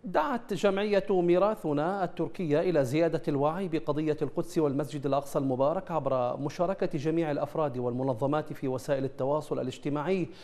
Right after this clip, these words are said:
ومختلف المنصات ضمن إحياء أسبوع القدس العالمي. وتحيي تركيا أسبوع القدس العالمي بدعم من وزارة الشؤون الدينية.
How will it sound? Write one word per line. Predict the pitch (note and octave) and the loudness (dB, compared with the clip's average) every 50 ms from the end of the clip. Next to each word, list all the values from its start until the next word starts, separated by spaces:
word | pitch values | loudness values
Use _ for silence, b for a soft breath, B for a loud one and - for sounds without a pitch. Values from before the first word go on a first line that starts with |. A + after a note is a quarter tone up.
| B B B - | B B B 0
ومختلف | D#3+ D#3+ D#3 D#3 E3 D#3+ - - A3 G#3 G#3 G3 - - | 2 4 4 4 2 -2 -2 -2 0 0 0 0 0 0
المنصات | E3+ E3 E3 D#3+ D#3 D3 - - G3+ F3+ D3 A#2+ - - - - | 2 2 2 0 0 -4 -6 -4 0 0 0 0 -2 -6 -6 -4
ضمن | C3 B2 A#2+ A2+ A2+ D3 C#3+ C#3 B2+ | -2 -2 0 0 0 0 2 2 0
إحياء | B2+ B2+ B2 - - D3 C#3+ - C3+ C#3+ | -2 -4 -4 -2 0 0 0 0 0 -2
أسبوع | - - - C#3+ D3 C#3 | -4 -6 -4 0 2 2
القدس | B2+ B2 - G#2+ - - D3 | 2 0 -2 -6 -4 -2 -2
العالمي. | B2+ B2 C3 C3 C3 C#3+ E3+ F3 C3 F#2+ F2+ - B B B B B B B B - | -2 0 0 -2 0 0 0 0 0 -2 -6 -12 B B B B B B B B -2
وتحيي | B2+ B2 A#2+ A#2 A#2 - C#3 - - C3+ B2+ B2 | 0 2 2 0 -2 -4 -8 -6 -4 -4 -4 -2
تركيا | A#2 - D3 C3+ - - C#3+ B2+ B2+ C3 | -2 -2 -4 -4 -2 -2 -2 -2 -2 -2
أسبوع | - - - C3+ C#3+ C3+ B2 | -4 -6 -4 0 2 2 2
القدس | B2 A#2+ A#2 - D3 - - - | 2 0 -2 -4 -6 -4 -4 -4
العالمي | B2 A#2+ B2 B2+ B2 A#2+ B2+ D#3 F#3 F#3+ | -4 -2 -2 -2 -2 0 0 0 0 2
بدعم | D#3 D3 C3 C#3+ C3+ B2+ C3 | 0 0 0 0 0 0 0
من | D#3 F#3 G3+ F3 C3+ A#2+ A2+ A2+ | -2 -2 0 0 0 0 -2 -2
وزارة | A2+ A2+ A2 C#3 C#3+ C#3 B2+ - - | -2 -2 0 2 2 2 2 0 -4
الشؤون | B2+ - - - - B2+ C3 B2+ A#2+ A2+ G#2+ A2 - - | -6 -6 -8 -8 -4 -4 -4 -2 -2 -4 -4 -4 -6 -6
الدينية. | C3 A2 G2+ A#2 A#2 C#3 E3+ D#3 C3 A#2 G#2 | -6 -6 -4 -2 0 0 2 2 2 0 0